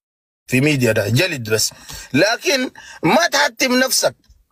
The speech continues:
تحتم نفسك بنفسك عشان تدي السيبورت والبوش للجنجويد، ده الغلط هنا. اتنين، الناس اللي يجي يشبكونا لك مشتركه وما مشتركه وعميد واخيت، مشتركه دي الناس تروبورو. انت لو تعرف يعني شنو تروبورو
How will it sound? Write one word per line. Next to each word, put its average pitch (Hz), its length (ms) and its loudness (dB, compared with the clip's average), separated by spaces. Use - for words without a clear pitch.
تحتم 247 480 0
نفسك 254 360 -2
بنفسك 214 460 0
عشان 190 240 0
تدي 208 300 -4
السيبورت 170 600 0
والبوش 156 480 0
للجنجويد، 131 600 0
ده 139 160 2
الغلط 254 380 2
هنا. 202 220 0
اتنين، 202 420 0
الناس 269 260 2
اللي 269 180 2
يجي 240 120 0
يشبكونا 214 460 2
لك 208 180 0
مشتركه 170 720 0
وما 160 320 4
مشتركه 175 560 2
وعميد 151 540 2
واخيت، 135 420 0
مشتركه 226 500 2
دي 226 80 2
الناس 208 260 -2
تروبورو. 131 440 2
انت 196 240 2
لو 147 160 2
تعرف 147 360 0
يعني 151 280 2
شنو 175 220 2
تروبورو 143 560 2